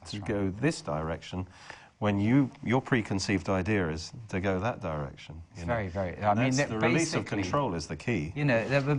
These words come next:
Speaker 1: wonderful thing about Bible study is you, you, you can get a hundred sermons, <laughs> you know, in one, uh, hour. It is like that. And, and the law of the Spirit of life, you know, the,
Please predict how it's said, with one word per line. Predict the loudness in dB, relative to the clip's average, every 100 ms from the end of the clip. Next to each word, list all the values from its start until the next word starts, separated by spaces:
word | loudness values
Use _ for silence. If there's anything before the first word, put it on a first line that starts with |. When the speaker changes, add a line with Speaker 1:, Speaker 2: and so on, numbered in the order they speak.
| 2
Speaker 1:
wonderful | 6 6 6 2 2
thing | 4 4
about | 8 8 10
Bible | 8 8 0
study | -2 -2 -2 -4 -6
is | -2 -2 2
you, | 2 0 2
you, | 0 2
you | 0 2
can | 2
get | 4 4 4
a | 0
hundred | 4 4 2 -2
sermons, | 2 6 6 4 -2 2 2 0 -6 -12
<laughs> | 2 4
you | 6 6
know, | 6
in | 6 6 8
one, | 10 8 6 0 0 4
uh, | 4 8
hour. | 8 8 4 -2 -6 -8 -16 -6
It | -2 2 4 4
is | 2 6
like | 6 6 0
that. | -4 -2
And, | 2 2 4
and | 4 6
the | 4
law | 4 6 6 4
of | 2
the | 0
Spirit | 0 2 2 2 2
of | -2 4
life, | 4 4
you | 2
know, | 2 0
the, | -2